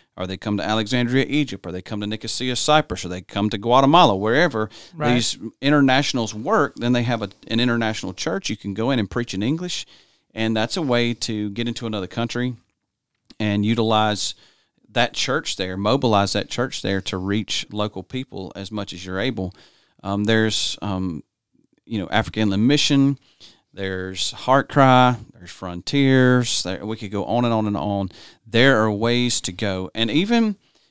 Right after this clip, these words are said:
Speaker 1: you know, through your job, if you're an engineer, sometimes your job can send you overseas if you allow them to do that.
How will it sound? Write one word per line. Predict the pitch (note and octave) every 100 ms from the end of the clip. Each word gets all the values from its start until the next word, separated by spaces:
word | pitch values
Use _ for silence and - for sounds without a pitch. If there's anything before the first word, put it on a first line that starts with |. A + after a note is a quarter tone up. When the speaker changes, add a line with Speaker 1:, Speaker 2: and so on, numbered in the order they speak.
| -
Speaker 1:
you | C3
know, | C#3+
through | D#3
your | D3+ C#3+
job, | G#2+ A2 C#3+ G2+
if | -
you're | A2+
an | A2
engineer, | A#2+ A#2+ A#2 D#3+ A#2
sometimes | - - G#2+ B2+ B2
your | B2 B2+
job | A#2+ B2 B2+ C#3
can | D3+
send | C#3 - E3
you | F3+
overseas | F3+ F#3 F3+ - F3 D#3+ -
if | E2+
you | G2+ G2 -
allow | G2 G#2 G2+
them | G2
to | G2
do | G2
that. | G2 F#2